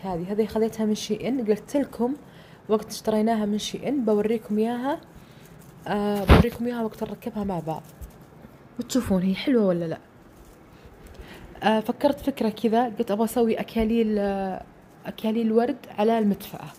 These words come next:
بتشوفون كيف تطلع عادي، تجيبون لزق عادي. هي ما هي طايحة، يعني ال-، ال-، العرق الأخضر هذا مو طايح، لا، في من داخل تحسون كأنه في عصا مغناطيس تتحكمون فيه، فساعدني صراحة.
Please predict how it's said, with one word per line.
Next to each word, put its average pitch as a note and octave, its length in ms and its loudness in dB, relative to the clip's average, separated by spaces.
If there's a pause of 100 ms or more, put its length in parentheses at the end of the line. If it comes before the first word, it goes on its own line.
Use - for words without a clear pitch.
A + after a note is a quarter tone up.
(880)
بتشوفون A3+ 360 -2
كيف A3 240 -2
تطلع A#3+ 440 -2
عادي، G3 240 0
تجيبون G3+ 360 2
لزق G3+ 260 -2
عادي. G3+ 400 -2 (880)
هي C4+ 160 4
ما B3+ 140 2
هي C#4+ 120 0
طايحة، G#3+ 640 2
يعني G3 280 -2
ال-، G3 140 -8
ال-، F#3+ 220 -6 (400)
العرق A#3 260 2
الأخضر A#3 320 0
هذا G#3 240 0
مو A3 140 4
طايح، G#3+ 420 0
لا، G#3 120 0 (160)
في A3+ 160 2
من G#3+ 160 4
داخل A3 280 -2
تحسون - 460 -6
كأنه G#3+ 220 -2
في G#3 320 -2 (420)
عصا G3+ 200 0
مغناطيس G#3 760 0 (120)
تتحكمون G#3+ 520 -2
فيه، A3+ 300 -2 (300)
فساعدني F#3+ 540 0
صراحة. D#3 440 -10